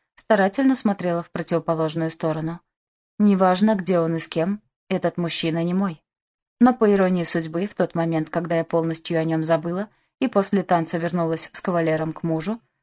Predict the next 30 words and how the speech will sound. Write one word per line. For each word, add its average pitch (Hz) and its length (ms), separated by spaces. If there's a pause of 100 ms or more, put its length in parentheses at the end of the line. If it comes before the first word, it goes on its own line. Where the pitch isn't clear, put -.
(120)
с - 120
удивлением 220 560
обнаружила 185 540
рядом 160 300
с - 100
ним 156 140
короля. 160 440 (480)
Удивление 190 560
было 180 200
искренним, 160 640 (140)
так 170 160
как 170 200
в - 60
сторону 165 360
супруга 170 420
я 220 120
тоже 156 260
старалась 156 480
не 170 80
смотреть. 156 520 (560)
Странно, 247 580 (260)
но 214 220
они 185 220
оба 175 420
на 196 180
моего 170 300
партнёра 170 500
смотрели 165 460
с - 100
неудовольствием, 165 840